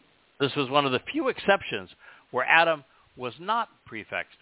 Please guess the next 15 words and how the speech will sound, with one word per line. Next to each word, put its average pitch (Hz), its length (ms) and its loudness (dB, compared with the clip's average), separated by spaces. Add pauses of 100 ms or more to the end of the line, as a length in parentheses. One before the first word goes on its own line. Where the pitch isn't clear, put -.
(100)
by 87 220 0
ha, 107 420 -2 (320)
and 104 280 0
that 120 220 2
is 104 220 -6
perhaps 101 380 0 (120)
because 95 460 -4 (840)
it 101 220 -2 (480)
was 92 240 -8
intended 95 640 -2
this 92 120 -4 (120)
time 80 320 -2 (500)
as 117 100 -18
a 82 60 -4
name. 80 300 -8